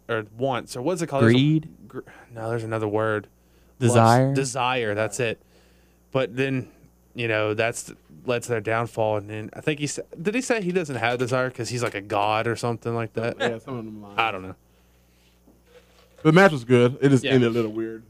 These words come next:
Speaker 3: but
Speaker 2: Mm.
Speaker 3: not bad.
Speaker 2: So that's pretty much how we close out Raw.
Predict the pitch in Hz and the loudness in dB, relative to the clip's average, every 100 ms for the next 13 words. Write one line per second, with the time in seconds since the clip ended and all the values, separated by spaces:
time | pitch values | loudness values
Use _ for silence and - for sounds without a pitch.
0 | _ - 107 - - 117 110 107 _ _ | _ -20 -20 -20 -4 0 0 -2 _ _
1 | _ _ _ _ _ _ - 160 117 120 | _ _ _ _ _ _ 2 2 6 6
2 | 143 - _ _ _ _ - 139 - 147 | 6 -4 _ _ _ _ -4 -4 0 2
3 | 131 117 143 120 113 135 127 123 113 104 | 2 2 2 2 2 2 4 4 4 4
4 | 117 123 113 | 4 6 6